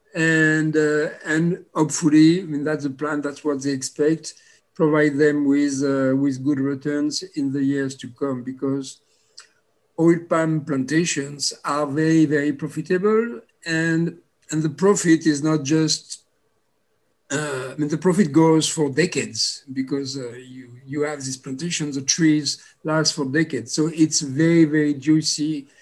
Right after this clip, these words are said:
investment, and this is why we have, uh,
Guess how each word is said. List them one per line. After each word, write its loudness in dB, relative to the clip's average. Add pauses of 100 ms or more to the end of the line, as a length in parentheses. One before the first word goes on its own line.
(220)
investment, 0
and -2
this 0
is 0
why 2
we -2
have, -2 (540)
uh, -10